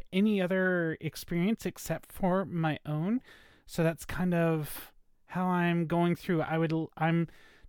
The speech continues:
doing this also in order to be able to connect to you to see if there are others who have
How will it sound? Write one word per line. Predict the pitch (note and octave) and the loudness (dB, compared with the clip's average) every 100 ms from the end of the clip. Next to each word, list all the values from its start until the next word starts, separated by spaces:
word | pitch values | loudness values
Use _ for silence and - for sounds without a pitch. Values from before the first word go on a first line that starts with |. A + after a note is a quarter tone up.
| - | 2
doing | D4 B3+ | 4 6
this | G#3+ - | 4 4
also | G#3 - G#3+ F#3 | 2 4 2 4
in | |
order | E3+ E3+ | 4 4
to | |
be | E3 | 4
able | E3 | 2
to | D3+ | 0
connect | - F#3+ - | 0 0 0
to | - | -2
you | F3+ A3+ C4+ F#3 F#3 | 0 2 4 4 2
to | - F#3+ F3 E3+ E3 E3 - | -2 0 4 4 2 0 -6
see | - - A3+ | -10 -2 0
if | G3+ - | 0 0
there | F3+ E3+ - | -2 0 -2
are | D#3 D#3 - | -4 -4 0
others | G3 D#3+ C#3 - | 2 2 -2 -4
who | F3+ E3+ | -2 -2
have | D3 E3 D3 D3+ | -2 -2 -2 -2